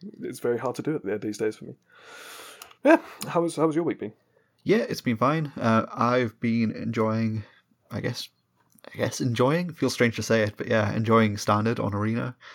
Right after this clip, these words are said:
Speaker 1: Excellent.
Speaker 2: Uh, playing blue-white. It's, it's fine. The deck is fine. Control feels playable again. It feels good. Feels like it's got, like, decent matchups against most decks.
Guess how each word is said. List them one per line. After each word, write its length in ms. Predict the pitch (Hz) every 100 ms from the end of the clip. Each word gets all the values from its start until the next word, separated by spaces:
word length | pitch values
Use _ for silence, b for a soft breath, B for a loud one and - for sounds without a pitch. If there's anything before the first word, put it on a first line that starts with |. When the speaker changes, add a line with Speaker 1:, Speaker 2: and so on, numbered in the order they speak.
| B 104
Speaker 1:
Excellent. 540 | 98 113 101 101 -
Speaker 2:
Uh, 40 | - -
playing 280 | 110 98 98
blue-white. 760 | 110 104 101 101 - - - - _ _ _ -
It's, 380 | - - - -
it's 180 | 160 -
fine. 480 | - 113 117 107 110
The 80 | 107
deck 240 | - -
is 80 | 107
fine. 400 | 104 104 104 110 _ b b - - 110 B
Control 360 | 120 113 131 117
feels 460 | 113 104 104 - - -
playable 400 | - 101 101 101
again. 300 | 101 101 104
It 80 | -
feels 220 | 110 98
good. 340 | - 104 101 - B B B -
Feels 180 | 117
like 120 | 117 -
it's 100 | -
got, 240 | - -
like, 220 | 135 -
decent 260 | 107 110 113
matchups 680 | 107 110 104 - - - -
against 340 | 107 113 -
most 240 | 107 107
decks. 500 | 107 107 - - -